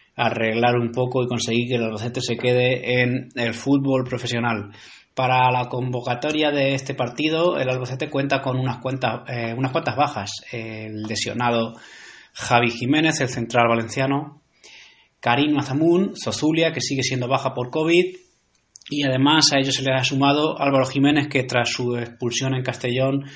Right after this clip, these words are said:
ha visto cómo se le sancionaba con tres partidos, va a cumplir el primero de ellos hoy. Entra en la convocatoria el jugador del filial, el delantero que ya jugó en Córdoba,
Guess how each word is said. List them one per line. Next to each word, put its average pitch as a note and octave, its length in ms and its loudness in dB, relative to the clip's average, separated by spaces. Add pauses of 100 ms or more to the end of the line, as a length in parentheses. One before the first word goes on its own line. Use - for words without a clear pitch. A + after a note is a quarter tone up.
(220)
ha C3+ 100 2
visto D3 300 -2
cómo D#3 160 -2
se D3+ 120 -4
le D3 80 -2
sancionaba C3+ 640 0
con A#2 380 -4
tres B2+ 260 0
partidos, B2+ 480 0
va B2+ 60 0
a B2 60 -6
cumplir A2 340 -4
el G2+ 80 -4
primero G#2 400 -6
de G#2 140 2
ellos A2+ 340 0 (360)
hoy. G#2 400 0 (340)
Entra E3 480 2
en D#3+ 100 -2
la D#3 220 4
convocatoria D#3 1080 0
el B2 420 -2
jugador B2+ 460 -2
del A#2+ 80 -2
filial, C#3 380 0
el B2 140 0
delantero A#2+ 420 -2
que B2+ 80 0
ya A#2 80 -2
jugó A#2 180 -6
en A2 60 -8
Córdoba, C#3 500 0